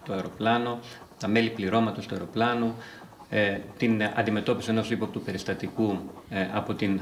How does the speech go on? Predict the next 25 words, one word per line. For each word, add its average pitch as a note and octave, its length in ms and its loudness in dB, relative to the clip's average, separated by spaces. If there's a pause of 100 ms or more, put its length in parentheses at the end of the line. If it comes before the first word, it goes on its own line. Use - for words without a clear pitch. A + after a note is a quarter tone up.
αρχή G2+ 520 0
της G2 140 -4
επιβίβασης G2+ 520 0
μέχρι G2+ 180 0
την G2+ 80 0
αποβίβαση G2 460 -2
από F#2+ 120 -8
το A2 60 -4
αεροπλάνο, A#2+ 520 0 (580)
ε, D3 120 2
και D3 140 2
κανόνες C#3+ 380 6
βέβαια B2 480 2 (320)
όπως A#2+ 280 0
αυτούς A#2 220 0
τους B2 100 -2
οποίους A#2 280 2
αναφέρει A2+ 320 4
τη A2+ 100 -2
δημοσιογράφος G2+ 640 0
που - 80 -2
έχουν A2+ 140 0
να G#2 80 2
κάνουν G#2+ 360 2
σχέση A2 400 0